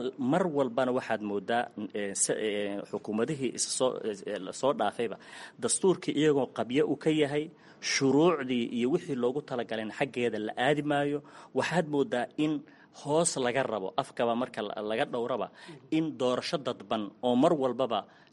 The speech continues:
la jiifshaana bannaan ka dhacdo. Waana la ogyahay midda muranka mar walbaba keenta. Marka lagamana bix-, laga-, lagana bixi maayo ilaa shuruucdii dastuurka loo noqdo, qof iyo cod loo noqdo.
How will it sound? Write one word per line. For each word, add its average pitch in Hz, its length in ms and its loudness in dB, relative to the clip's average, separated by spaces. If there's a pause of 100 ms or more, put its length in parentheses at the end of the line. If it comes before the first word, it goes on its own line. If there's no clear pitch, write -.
la 117 80 0
jiifshaana 120 560 2
bannaan 110 380 -2 (160)
ka - 100 4
dhacdo. 95 360 -4 (380)
Waana 127 260 0
la 117 140 -2
ogyahay 123 340 -2
midda 120 200 -2
muranka 117 360 0
mar 113 140 0
walbaba 101 320 0
keenta. 110 380 -4 (380)
Marka 123 240 -6
lagamana 147 520 2
bix-, 156 340 -4
laga-, 135 320 -2
lagana 139 380 0
bixi 135 260 -2
maayo 117 340 0 (100)
ilaa 127 320 2 (400)
shuruucdii 139 500 2
dastuurka 120 520 -2
loo 117 180 4
noqdo, 139 380 0 (160)
qof 135 200 2
iyo 110 180 0
cod 123 160 0
loo 123 200 4
noqdo. 143 400 0